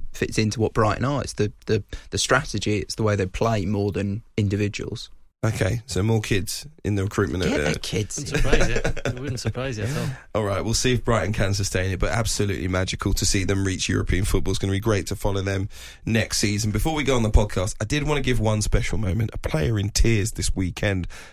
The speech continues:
Speaker 2: and rightly so. Roberto Firmino, uh, in front of Anfield, got the goal on his final home game there. Hundred and ten goals and seventy-one assists in his two hundred and eighty-two starts for the club. Seven trophies won, one of Liverpool's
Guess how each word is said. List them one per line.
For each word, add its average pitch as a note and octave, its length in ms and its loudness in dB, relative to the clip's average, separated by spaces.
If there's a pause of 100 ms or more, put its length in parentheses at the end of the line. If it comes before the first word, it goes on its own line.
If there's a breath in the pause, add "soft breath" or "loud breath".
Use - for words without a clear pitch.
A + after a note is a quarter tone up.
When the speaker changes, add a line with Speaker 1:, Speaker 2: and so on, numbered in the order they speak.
(140 loud breath)
Speaker 2:
and G#2+ 160 0
rightly A#2+ 360 0
so. F#2+ 300 0
Roberto B2 680 2
Firmino, G2+ 760 0 (560 loud breath)
uh, G#2+ 340 -2
in B2+ 160 -2
front D3+ 460 -2
of D3 120 0
Anfield, A#2 640 -2
got - 180 -4
the B2+ 80 -4
goal G#2+ 560 2
on G2 100 -4
his G#2 140 -2
final G#2+ 440 0
home G2+ 260 -2
game G2 300 -2
there. G2 200 0
Hundred D3 460 -2
and C3+ 100 -4
ten C3 180 -2
goals A2 280 0
and G2+ 80 -2
seventy-one A#2 1080 0
assists G2 460 0
in F#2+ 80 0
his G2 100 -2
two C#3+ 320 -2
hundred G#2+ 280 -2
and G2 60 -2
eighty-two F#2+ 400 -2
starts - 380 -2
for - 120 -8
the D#2+ 80 -6
club. G2 420 0 (300 loud breath)
Seven C#3 500 0
trophies G#2 580 0
won, G2 360 -2
one C3 160 -2
of A#2+ 100 -2
Liverpool's G#2+ 800 0